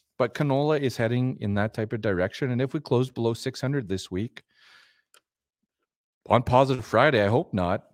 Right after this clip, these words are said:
Sure, certainly wrecks my Positive Friday vibes. But, uh, yeah, just, I don't know, folks. Um, the trend is your friend. The trend is lower. And,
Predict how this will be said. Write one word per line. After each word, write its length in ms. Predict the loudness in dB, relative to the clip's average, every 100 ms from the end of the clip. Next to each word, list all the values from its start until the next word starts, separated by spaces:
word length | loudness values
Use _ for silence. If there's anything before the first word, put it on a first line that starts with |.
| -20 _ _
Sure, 300 | -20 -14 -14
certainly 360 | -10 -10 -8 -4
wrecks 280 | -4 -4 -8
my 100 | -6
Positive 420 | -2 -2 -4 -6
Friday 320 | -4 -2 -2
vibes. 480 | -2 -2 -2 -6 -8
But, 300 | -8 -8 -6
uh, 180 | -6 -6 -12 -20 -20 -16 -16 -16 -18 -4
yeah, 240 | 4 6 6
just, 340 | 2 -2 2
I 100 | 2
don't 80 | 4
know, 120 | 2
folks. 440 | 0 -4 -4 -16 -20 _ _
Um, 540 | -6 -4 -2 -4 -6 -10 _ _ _ _ _ _
the 80 | -8
trend 400 | -4 -2 -2 -4
is 180 | -6
your 80 | -6
friend. 400 | -4 -2 0 -2 -6
The 60 |
trend 280 | -2 -2 -2
is 240 | -6 -4
lower. 400 | 0 2 2 -2 -10 _ _ _ _
And, 400 | -8 -6 -6 -6